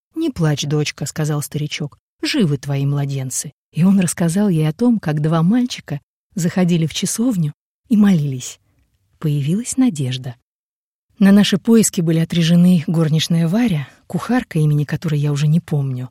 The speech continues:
дворник, приказчик Балдин и какой-то работник из лаковой мастерской. Победителем в этом соревновании вышел, как известно, Балдин. Нет,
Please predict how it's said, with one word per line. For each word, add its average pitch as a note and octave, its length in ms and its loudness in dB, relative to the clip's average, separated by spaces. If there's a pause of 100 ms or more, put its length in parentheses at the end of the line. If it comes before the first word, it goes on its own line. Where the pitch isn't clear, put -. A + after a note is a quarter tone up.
(120)
дворник, F3 640 2 (280)
приказчик D#3+ 480 -2
Балдин D#3+ 520 2 (100)
и A3+ 60 -2
какой-то G3+ 400 0
работник E3 500 -2
из D3 120 -6
лаковой D#3 360 -2
мастерской. C#3 640 -6 (300)
Победителем E3 680 0
в D3+ 40 0
этом D#3+ 200 -2
соревновании D3+ 680 0
вышел, E3 280 -4
как C#3+ 200 -8
известно, D3+ 420 -2
Балдин. C3 520 -4 (460)
Нет, A3 440 0